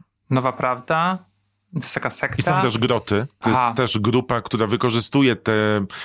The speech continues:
Speaker 2: doktryny Nowej Prawdy, by samoczynnie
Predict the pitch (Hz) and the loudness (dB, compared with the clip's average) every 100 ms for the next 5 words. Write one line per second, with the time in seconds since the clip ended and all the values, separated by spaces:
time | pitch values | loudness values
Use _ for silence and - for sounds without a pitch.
0 | - 110 107 131 - - 131 135 117 113 | -6 -2 0 -2 -2 2 2 4 2 2
1 | 104 107 - 123 123 110 120 104 113 110 | 2 0 0 -2 -2 -2 0 2 2 2
2 | 107 - - - 120 113 113 - - 131 | 0 -4 -4 -2 0 2 0 0 0 2
3 | 123 123 120 113 110 | 2 2 2 2 0